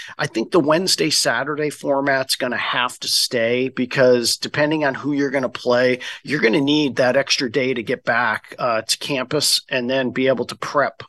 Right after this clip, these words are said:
for whomever you're playing on that Saturday. I mean, and of, of course, you're either vice versa on the road coming back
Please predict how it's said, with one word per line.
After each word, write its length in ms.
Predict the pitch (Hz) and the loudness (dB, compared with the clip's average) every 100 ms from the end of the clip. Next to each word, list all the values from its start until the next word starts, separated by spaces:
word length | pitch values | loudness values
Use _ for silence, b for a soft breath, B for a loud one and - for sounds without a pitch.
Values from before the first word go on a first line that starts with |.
| _ | _
for 540 | - 147 127 123 117 B B - | -2 2 4 2 0 B B -6
whomever 380 | 160 139 127 127 | -2 0 0 0
you're 180 | 117 | -2
playing 480 | 110 - 127 120 110 - | -4 0 0 0 -4 -4
on 180 | 120 | -4
that 200 | 113 101 | -2 0
Saturday. 560 | - 135 120 117 104 101 | 2 2 2 2 0 -2
I 80 | 107 | -2
mean, 240 | 107 110 | -4 -4
and 160 | 160 135 | -2 0
of, 140 | 123 - | -2 -4
of 120 | - | -2
course, 280 | - 135 - | 2 4 4
you're 160 | 120 | 2
either 260 | 170 131 127 | 0 2 0
vice 340 | - 147 131 | 2 2 4
versa 340 | - 135 131 135 | 2 2 2 2
on 200 | 131 127 | 0 -2
the 80 | 120 | 0
road 300 | 135 139 - | 2 2 0
coming 340 | 156 135 107 | 0 0 0
back 360 | 113 147 - | 2 2 0